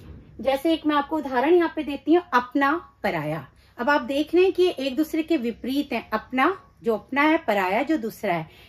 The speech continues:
तो इनको दिखाने के लिए यहाँ पर हमने बीच में योजक चिन्ह लगा दिया। ऐसे ही मैं आपको एक और उदाहरण देती हूँ, पाप, पुण्य। ये भी आप देखें कि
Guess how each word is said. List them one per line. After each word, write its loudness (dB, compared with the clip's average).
तो 2
इनको 2
दिखाने 0
के -6
लिए 0
यहाँ -2
पर -2
हमने 0
बीच -2
में 0
योजक 0
चिन्ह 2
लगा 0
दिया। -12
ऐसे -2
ही 0
मैं 0
आपको -6
एक -12
और 2
उदाहरण -4
देती -4
हूँ, 0
पाप, 0
पुण्य। 0
ये 0
भी 0
आप 2
देखें -4
कि -10